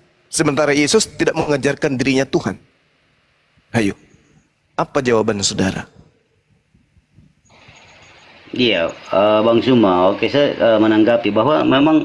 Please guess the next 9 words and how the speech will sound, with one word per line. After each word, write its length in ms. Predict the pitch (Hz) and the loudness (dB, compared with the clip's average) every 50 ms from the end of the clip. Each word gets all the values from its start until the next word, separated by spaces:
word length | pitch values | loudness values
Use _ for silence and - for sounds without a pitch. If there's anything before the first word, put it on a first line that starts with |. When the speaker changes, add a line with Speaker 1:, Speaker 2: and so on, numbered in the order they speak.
| - | -4
Speaker 2:
eh, 420 | - - 92 101 101 101 - 196 - - - - - - - | -6 -4 -2 0 2 2 2 2 0 0 -4 -10 -10 -6 -4
bagi 240 | 110 107 110 107 - | -2 0 0 0 0
saya, 400 | - 107 101 90 82 82 85 85 - - - - - - - - | 0 0 0 0 -2 -2 -4 -4 -6 -8 -10 -14 -18 -16 -8 -2
saya 80 | 139 | 0
mengenal, 640 | 135 127 123 113 113 107 110 110 110 110 113 117 117 - - _ _ _ _ _ _ _ _ _ _ _ - | 2 4 4 4 4 2 2 2 2 0 -2 -2 -6 -10 -18 _ _ _ _ _ _ _ _ _ _ _ -2
eh, 380 | - 101 104 101 101 98 98 95 92 85 - - - | 0 0 2 2 2 2 2 0 -2 -6 -12 -8 -2
Tuhan, 560 | - 139 117 117 113 107 113 123 131 143 139 - _ _ _ _ _ _ _ _ _ _ _ - - _ _ _ _ _ _ _ _ _ _ _ _ _ _ _ | 0 0 2 2 0 0 0 0 -2 -4 -8 -12 _ _ _ _ _ _ _ _ _ _ _ -20 -20 _ _ _ _ _ _ _ _ _ _ _ _ _ _ _
yaitu 320 | - 92 101 104 101 - 113 | -6 -4 -4 -2 -2 0 0
Allah, 480 | 95 95 98 95 92 95 117 139 139 | 2 2 2 2 0 0 -2 -4 -6